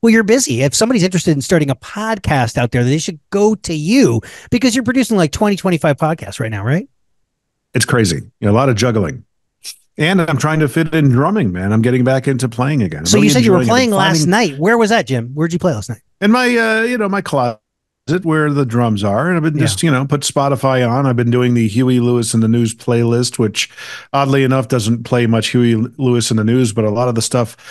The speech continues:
Speaker 2: that I, I used to play along with the radio
Speaker 1: Yeah.
Speaker 2: back in the day. So
Speaker 1: Yeah.
Speaker 2: whatever came on, I would play it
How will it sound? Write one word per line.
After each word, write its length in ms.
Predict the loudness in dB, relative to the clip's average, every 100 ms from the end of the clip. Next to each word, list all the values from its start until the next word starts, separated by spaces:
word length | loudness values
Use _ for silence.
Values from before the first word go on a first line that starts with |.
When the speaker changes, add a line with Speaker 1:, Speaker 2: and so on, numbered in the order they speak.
| -20 -6
Speaker 2:
that 220 | -4 0
I, 100 | 0
I 180 | 0 0
used 160 | 0 0
to 80 |
play 260 | -4 -2 0
along 360 | 2 0 0 0
with 120 | -2
the 80 | -4
radio 800 | -2 -2 0 2 2 0 -2 -6 -2
Speaker 1:
Yeah. 200 | -2 0
Speaker 2:
back 280 | 0 0
in 100 | 0
the 80 | 0
day. 280 | 0 0 0
So 160 | 0 0
Speaker 1:
Yeah. 60 |
Speaker 2:
whatever 320 | 2 0 -2
came 260 | -2 0 0
on, 180 | 0 0
I 100 | -2
would 160 | -4
play 240 | -2 0 -2
it 120 | -6